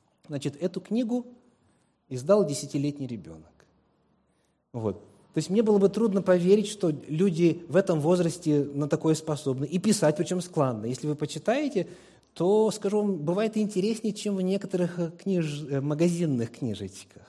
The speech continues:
Да. Иллюстрации шикарные, всё сделано. Похвалюсь, это моя дочь, София Алиник.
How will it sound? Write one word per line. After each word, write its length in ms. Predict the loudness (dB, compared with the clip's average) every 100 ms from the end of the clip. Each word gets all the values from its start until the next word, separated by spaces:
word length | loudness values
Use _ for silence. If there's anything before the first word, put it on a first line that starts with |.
| _
Да. 300 | -10 -10 -10 -20 _ -20 -20 -18 -4
Иллюстрации 840 | -2 -2 2 4 4 2 -2 -2
шикарные, 580 | -2 -6 -2 0 0 -2
всё 240 | -2 -4 -4
сделано. 680 | -4 0 2 2 0 -4 -10 -20 -20 _ _ _ _ _ _ _ _ -18 -16 -18 _ -10
Похвалюсь, 480 | -2 -2 -2 -6 -10
это 160 | -6 -4
моя 180 | -2 -4
дочь, 460 | -6 -8 -12 -18 -20 _ _ _ _ _ _
София 500 | -4 -2 2 6 6
Алиник. 580 | 6 6 6 4 0